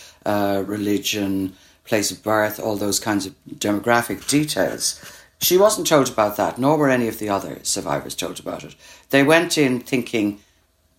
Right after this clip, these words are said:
this was going to be a permanent record of what happened in twentieth century Ireland, and they were contributing to it. Um, as it turns out, of course, we find that the original tapes of those sessions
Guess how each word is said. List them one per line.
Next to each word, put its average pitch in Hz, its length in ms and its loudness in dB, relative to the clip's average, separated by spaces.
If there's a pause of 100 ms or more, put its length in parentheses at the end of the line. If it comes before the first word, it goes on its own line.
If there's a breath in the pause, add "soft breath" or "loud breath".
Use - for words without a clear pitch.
this 123 260 2
was 120 100 -4
going 110 260 -2
to - 160 -8
be 107 140 0
a 95 60 0
permanent 110 480 0
record 92 460 -6 (300 soft breath)
of 98 200 -4
what 101 120 2
happened 95 320 0
in 90 120 -4
twentieth 90 360 -4
century 90 360 -4
Ireland, 87 180 -6
and 87 140 -12
they 92 80 -4
were 90 60 -6 (100)
contributing 208 460 2
to 110 160 0
it. 73 140 -4 (560 loud breath)
Um, 151 560 4
as 151 200 4
it 139 80 -6
turns 120 240 0
out, 202 180 4
of - 60 -8
course, - 520 -6
we 120 160 -2
find 120 340 0
that 110 160 -2
the 110 100 -2
original 131 440 2
tapes - 480 -2
of 90 180 -6
those 101 220 -4
sessions - 600 -2